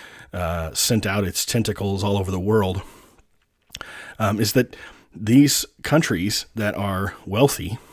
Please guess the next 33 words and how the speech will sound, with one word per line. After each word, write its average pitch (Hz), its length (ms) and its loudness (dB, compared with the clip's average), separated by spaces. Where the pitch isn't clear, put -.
and, 98 360 0
uh, 92 200 -6
in, 104 100 -4
in 104 160 -2
a 101 60 0
lot 123 160 4
of 147 60 4
cases, 98 400 0
the 95 160 0
sort 107 200 2
of 95 60 -4
financial 110 580 2
elite, 98 280 -2
right? 92 160 -4
He 92 80 -6
talks 117 260 0
about 95 300 -2
the, 92 340 -6
the, 85 300 -6
the 95 140 -8
financial 104 540 0
elite 101 320 0
and 98 100 -6
how 107 140 0
they, 104 260 0
they 110 100 -2
have 117 180 2
a 120 60 4
lot 113 160 4
of - 120 -4
power 95 560 0
over, 90 440 -4
um, 80 520 -6